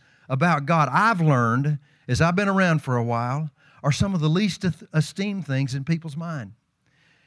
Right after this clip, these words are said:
And I think one of the least, uh, esteemed ministries in the church is for us to see the importance of reaching little kids. As parents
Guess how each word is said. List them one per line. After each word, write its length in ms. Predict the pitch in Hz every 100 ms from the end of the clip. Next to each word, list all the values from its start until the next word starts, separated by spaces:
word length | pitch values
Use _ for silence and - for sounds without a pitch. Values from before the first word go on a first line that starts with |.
| _
And 140 | 135 180
I 80 |
think 240 | 226 226 185
one 160 | 214
of 60 | 185
the 100 | 156
least, 560 | 170 208 233 - - - _ _ _ _
uh, 140 | 160 165 -
esteemed 840 | 156 - - 220 220 214 208 185 - _
ministries 800 | 147 185 214 202 - 190 185 156
in 180 | 185 170
the 80 | 160
church 640 | - 196 170 139 - - _ _ _
is 160 | 160 156
for 160 | 156
us 140 | 170 165
to 80 | 165
see 200 | 180 156
the 120 | 135
importance 400 | 120 156 120 110
of 100 | 110
reaching 260 | 127 131
little 140 | 113 110
kids. 460 | - 104 95 - - _ _ _ _ _ _ _ _ _ _ _ -
As 220 | 180 175
parents 640 | - 196 196 196 185 -